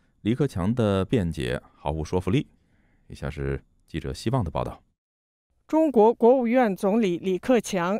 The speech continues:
Speaker 2: 星期五在会见中外记者时，彭博社记者问到，中国政府是否要求本国公司在别的国家进行间谍行为？李克强回答时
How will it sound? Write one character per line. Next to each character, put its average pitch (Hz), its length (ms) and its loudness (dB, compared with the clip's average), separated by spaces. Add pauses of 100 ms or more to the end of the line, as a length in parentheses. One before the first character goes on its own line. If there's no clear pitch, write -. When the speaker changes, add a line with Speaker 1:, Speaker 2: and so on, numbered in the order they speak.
(160)
Speaker 2:
星 277 240 -4
期 285 140 -2
五 185 220 -2
在 196 280 0
会 254 220 0
见 226 380 -2
中 277 200 -2
外 240 200 2
记 247 180 -4
者 175 180 -2
时， 190 380 0 (340)
彭 262 220 -2
博 233 180 2
社 247 220 0
记 208 220 -4
者 175 160 -4
问 202 200 -4
到， 180 360 -2 (260)
中 311 240 -4
国 247 160 0
政 262 180 -4
府 180 300 -10
是 - 180 -8
否 214 160 -6
要 208 240 -2
求 196 300 -4
本 180 260 -8
国 196 220 -4
公 262 220 -4
司 285 340 -6 (100)
在 208 240 -2
别 196 280 -2
的 233 120 -2
国 190 220 -6
家 214 320 0
进 226 160 -4
行 196 240 -6
间 214 240 -4
谍 180 180 -6
行 190 260 -8
为？ 180 280 -6 (400)
李 202 180 -2
克 277 220 0
强 233 300 -6
回 208 160 -4
答 233 180 0
时 208 260 -4